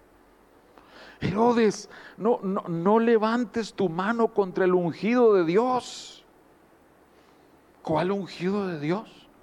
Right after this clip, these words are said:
Hermanos, que nosotros, por la misericordia de Dios, nunca seamos así de insensibles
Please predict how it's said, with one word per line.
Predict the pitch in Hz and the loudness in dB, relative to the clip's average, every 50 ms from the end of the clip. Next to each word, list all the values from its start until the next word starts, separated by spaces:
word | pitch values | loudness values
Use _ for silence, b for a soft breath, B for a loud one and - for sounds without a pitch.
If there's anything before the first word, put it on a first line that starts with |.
| _ _ _ _ _ _ _ _ _ _ _ _ _ _ _ _ _ _ _ _ _ _ _ _ _ _ _ _ _ _ _ _ _ _ _ _ _ _ _ _ _ _ _ _ _ _ _ _ _ _ _ _ _ _ - | _ _ _ _ _ _ _ _ _ _ _ _ _ _ _ _ _ _ _ _ _ _ _ _ _ _ _ _ _ _ _ _ _ _ _ _ _ _ _ _ _ _ _ _ _ _ _ _ _ _ _ _ _ _ -8
Hermanos, | - - 113 107 104 110 117 135 139 135 - - - - - - _ _ _ _ _ _ _ _ _ _ _ _ _ _ _ _ _ _ _ _ _ B B B B B B B B B B _ _ | -6 -6 -4 -4 -4 -4 -2 -2 -4 -4 -6 -10 -16 -18 -20 -20 _ _ _ _ _ _ _ _ _ _ _ _ _ _ _ _ _ _ _ _ _ B B B B B B B B B B _ _
que | - 127 117 | -6 -6 -4
nosotros, | 107 107 101 95 - - - 131 127 - - - 170 - - - - - - - - _ _ _ _ _ _ _ B B B B B B B B _ | -4 -4 -6 -6 -6 -4 -4 -4 -4 -2 -2 -2 -2 -4 -6 -14 -18 -18 -20 -20 -20 _ _ _ _ _ _ _ B B B B B B B B _
por | - 113 120 117 107 101 | -2 0 0 0 0 0
la | 107 104 107 107 | 0 0 0 0
misericordia | 104 101 101 95 92 - - - - 107 98 101 92 - - - - - 117 120 120 131 120 123 127 120 | -2 -4 -4 -4 -6 -8 -6 -2 -2 0 0 -2 -4 -8 -10 -8 -4 -2 0 0 0 -2 0 0 -2 0
de | 110 110 101 | 0 0 -2
Dios, | 90 98 95 92 85 80 - - - - - - _ B B B B B B B B B B | 0 0 -2 -2 -2 -4 -10 -16 -18 -20 -20 -20 _ B B B B B B B B B B
nunca | - 101 110 117 117 120 120 123 127 117 - 127 127 | -6 -4 -2 0 0 0 0 0 -2 -2 -4 -4 -4
seamos | - - 117 107 110 110 117 117 117 113 - - - | -4 -4 -4 -4 -2 -2 -2 -4 -4 -6 -8 -10 -8
así | - 107 - - - 117 113 | -8 -8 -8 -8 -4 -4 -2
de | 107 110 | 0 0
insensibles | 107 107 104 101 87 - - 101 87 85 82 - - - - 135 127 101 90 82 - - - - - - - - - - | 0 0 -2 -2 -4 -4 -4 -6 -6 -6 -10 -12 -12 -10 -10 -8 -8 -8 -8 -10 -12 -14 -14 -16 -16 -16 -18 -18 -20 -20